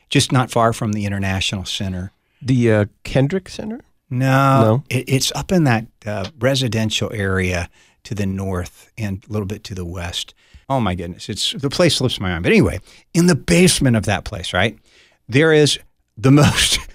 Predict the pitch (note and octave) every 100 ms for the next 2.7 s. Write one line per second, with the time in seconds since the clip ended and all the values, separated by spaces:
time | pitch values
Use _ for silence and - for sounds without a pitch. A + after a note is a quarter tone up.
0 | - - _ _ - G3+ A3 D3+ B2+ -
1 | G#2 G2+ A2 - G#2+ F#2+ E3+ F#3 - F#3+
2 | - D#3 B2+ - C3 F2 -